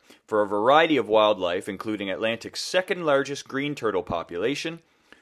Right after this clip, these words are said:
record-breaking swordfish and marlin,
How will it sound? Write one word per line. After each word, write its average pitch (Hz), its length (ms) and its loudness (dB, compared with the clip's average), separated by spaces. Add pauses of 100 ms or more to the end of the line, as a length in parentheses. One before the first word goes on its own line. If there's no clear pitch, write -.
(140)
record-breaking 135 720 2
swordfish 151 680 0
and 95 140 -4
marlin, 143 480 2